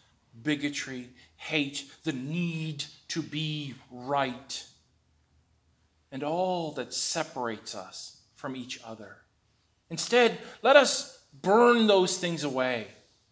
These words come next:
with the unquenchable fire of the Holy Spirit,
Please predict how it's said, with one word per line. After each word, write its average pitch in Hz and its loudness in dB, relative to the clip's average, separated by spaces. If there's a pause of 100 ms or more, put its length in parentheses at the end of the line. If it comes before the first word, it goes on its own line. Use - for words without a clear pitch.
(420)
with 127 -20
the 131 -8
unquenchable 131 -6
fire 123 -2
of 113 -6
the 113 -8
Holy 110 -12
Spirit, 101 -14